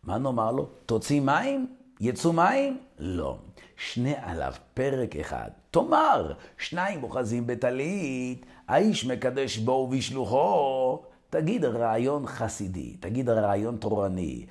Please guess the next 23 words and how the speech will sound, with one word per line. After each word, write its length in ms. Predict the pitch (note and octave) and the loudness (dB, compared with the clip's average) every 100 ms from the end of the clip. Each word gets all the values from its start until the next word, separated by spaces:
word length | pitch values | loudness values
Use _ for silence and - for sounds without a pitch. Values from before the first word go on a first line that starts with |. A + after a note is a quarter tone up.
| - - | -20 -8
תגיד 280 | A2 A2+ B2 | -4 -2 2
רעיון 400 | A#2 G#2 A#2 B2+ | 4 4 4 0
בתורת 420 | A#2+ G#2 G#2+ A2+ | 0 0 2 2
המוסר, 520 | A2 G#2+ - F#2+ C2+ - | 2 0 0 0 0 -2
תגיד 300 | G2+ B2 G#2+ | -4 -2 -4
פשט, 320 | - A#2 C3 | 0 0 0
דרש, 420 | G2+ A2+ C3 C3+ | 0 2 2 2
רמז, 420 | G#2 A#2 B2+ C3 A2+ | 0 4 4 4 -2
סוד, 300 | B2+ C#3+ D#3 - - | 2 2 2 -8 -12
שני 400 | - - C3+ D3+ - | -6 0 2 2 0
עליו, 320 | A#2+ B2+ B2+ - - | -2 2 0 -2 -6
פרק 440 | C#3+ D#3 D3+ B2 | 0 2 2 -2
אחד, 480 | C3 A2+ - C3 D#3 | -6 -6 0 0 0
זה 240 | B2 G#2 D3 | 0 2 2
מה 160 | D3+ | 0
שיש 420 | A#2+ A#2 C#3 B2+ B2+ | -4 0 0 0 0
לומר 560 | A#2 B2 C#3+ E3 G#3 F3+ - - - - | 2 4 6 6 6 2 -2 -18 -20 -6
על 200 | - G#2+ | 0 2
הסלע. 600 | G#2 - G2+ F2 C#2+ E2 | 2 0 -2 -2 2 2
התורה 760 | C3+ - F3 F#3 G3 B3+ C#4 C4 | 2 6 8 10 10 10 6 4
מדברת 1120 | G#3 F3 D#3+ D3 C3+ E3+ B2+ A2+ A#2+ F3+ - - _ _ - | 0 -2 0 4 6 6 4 2 2 0 -6 -20 _ _ -8
אל 180 | F#2+ F#2 | -4 -2
הסלע. 460 | F2 - A1+ A1 | -2 -6 -10 -10